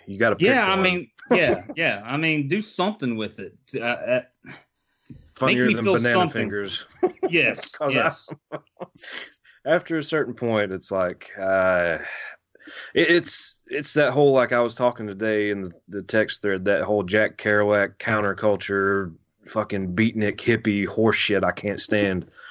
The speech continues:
Speaker 1: Like, just, I, I can't. That's all it is.
Speaker 2: Well, I'm, I'm kind of at a loss because, you know, it's based on a novel.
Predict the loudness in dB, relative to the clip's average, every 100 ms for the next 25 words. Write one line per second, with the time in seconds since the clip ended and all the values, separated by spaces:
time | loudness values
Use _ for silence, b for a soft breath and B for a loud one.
0 | B B -2 2 2 2 2 2 4 2
1 | 0 -2 -2 -4 -16 _ _ _ _ B
2 | B B B B -2 2 4 6 6 6
3 | 2 2 -6 -18 _ _ _ _ _ -14
4 | 0 2 4 2 0 -2 -2 0 2 2
5 | 2 2 0 -2 -8 -4 0 0 -2 -2
6 | 0 -2 -4 -10 _ _ _ _ -12 -10
7 | 0 0 0 0 0 2 2 2 -2 -8